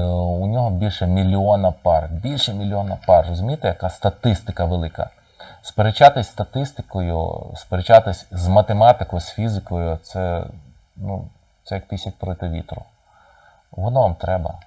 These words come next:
Будьте розумними, ні, мудрими, будьте мудрими, вчіться на помилках інших людей.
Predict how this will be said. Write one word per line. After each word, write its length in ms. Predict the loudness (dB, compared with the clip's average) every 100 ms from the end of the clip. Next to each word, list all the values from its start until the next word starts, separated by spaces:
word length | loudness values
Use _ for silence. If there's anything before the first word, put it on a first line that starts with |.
| _ _ _ _ _ _ _ _ _
Будьте 280 | -6 -4 -4
розумними, 720 | -2 -2 -2 -2 -2 -2 -6 -14 _ _ _ _ _ _ _ _ _ _ _ -6
ні, 200 | -4 -2
мудрими, 600 | 0 0 0 -2 -4 -6
будьте 260 | -8 -6 -4
мудрими, 460 | -4 -2 -2 -4
вчіться 340 | -6 -10 -8 -6
на 80 | -6
помилках 580 | -6 -6 -6 -8 -8
інших 320 | -10 -10 -10 -6
людей. 260 | -6 -8